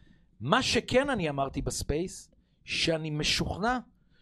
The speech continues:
שבמכבי תל אביב לא עד כדי כך עיוורים שלא רואים מה קורה במכבי תל אביב, ובמיוחד אני לא מאמין שהם חרשים.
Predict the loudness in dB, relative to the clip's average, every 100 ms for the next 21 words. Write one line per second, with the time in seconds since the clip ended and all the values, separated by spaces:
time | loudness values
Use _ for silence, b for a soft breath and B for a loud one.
0 | -4 0 0 0 0 0 0 -2 0 -2
1 | 0 0 2 0 -2 -2 -2 -2 -4 -6
2 | -6 -4 -2 0 0 -2 -6 -6 0 2
3 | 2 0 0 -2 -2 -2 -2 -4 -6 -6
4 | -2 -2 -2 0 -2 0 -2 -2 -2 0
5 | 2 2 0 -12 b b b -2 0 0
6 | 0 0 0 0 -2 -2 0 2 0 -4